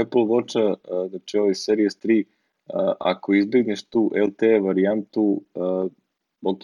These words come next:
ima, ima ono kao poboljšane ove stvari iznutra, ali generalno mislim da je to ist-, prilično je sličan onom seriji dva, znači ono G P S i te varijante, znači to je, e, onako zani-, zanimljiva je stvar, jel?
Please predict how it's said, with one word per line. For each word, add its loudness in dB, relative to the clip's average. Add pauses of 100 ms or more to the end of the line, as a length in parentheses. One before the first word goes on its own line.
(200)
ima, -4
ima -4
ono -6
kao -2
poboljšane -4
ove -2
stvari -2
iznutra, -2
ali 2
generalno 0
mislim -4
da 4
je -2
to 0 (400)
ist-, -4 (420)
prilično 4
je 2
sličan 0
onom -2 (100)
seriji 2
dva, -2 (100)
znači -12
ono -4
G -2
P -4
S 0
i -6
te 0
varijante, -4
znači -14
to -6
je, -2
e, -10 (1040)
onako -8
zani-, 0
zanimljiva 2
je -2
stvar, -2
jel? -4